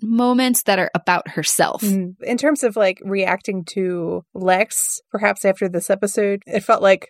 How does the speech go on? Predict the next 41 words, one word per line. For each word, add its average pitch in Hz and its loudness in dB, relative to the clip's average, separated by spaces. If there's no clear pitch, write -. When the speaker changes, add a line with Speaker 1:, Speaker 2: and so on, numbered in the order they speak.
Speaker 2:
maybe 170 0
she'll 180 2
be 165 -2
more 160 -2
proactive 170 2
with 196 4
that, 202 4
'cause 208 -4
she 233 2
had 233 4
had 196 4
reasons 185 2
that 175 -6
she 180 -8
expressed, - -4
like, 185 -12
plot-wise - -2
for - 2
Speaker 1:
Mm. 185 2
Speaker 2:
not 165 2
wanting 165 -2
to 165 -12
pursue 160 -2
and 165 -2
instead 160 2
being 156 -2
on 151 -4
the 151 -6
defensive. 165 -2
But - -4
perhaps - 0
with 208 -4
William, 202 2
she'll 185 4
have 180 2
more, 160 -2
like, 175 -2
agency 165 2
in 151 -2
terms 147 -2
of 156 -4